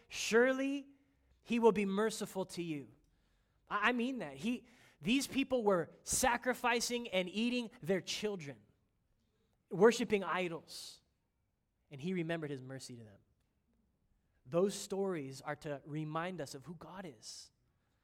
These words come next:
However lost, whatever rebellion, whatever thoughts are in your mind, God is merciful.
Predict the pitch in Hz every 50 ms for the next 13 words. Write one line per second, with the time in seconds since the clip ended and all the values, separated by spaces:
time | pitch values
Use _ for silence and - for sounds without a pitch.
0 | _ _ _ _ _ _ - - 175 180 180 190 202 214 247 226 202 190 180 185
1 | 202 233 262 269 262 - - - - - _ _ - 170 175 202 220 233 254 240
2 | 208 185 151 165 170 175 190 202 220 233 240 254 233 190 180 196 208 262 247 -
3 | - 226 220 240 226 - 202 196 185 196 190 180 196 214 226 220 196 185 190 202
4 | 226 262 285 285 - _ _ _ _ _ _ _ _ _ _ _ _ _ _ _
5 | _ _ _ _ _ _ _ _ _ - 180 180 214 214 175 147 156 165 202 214
6 | 208 - - 143 - - 110 95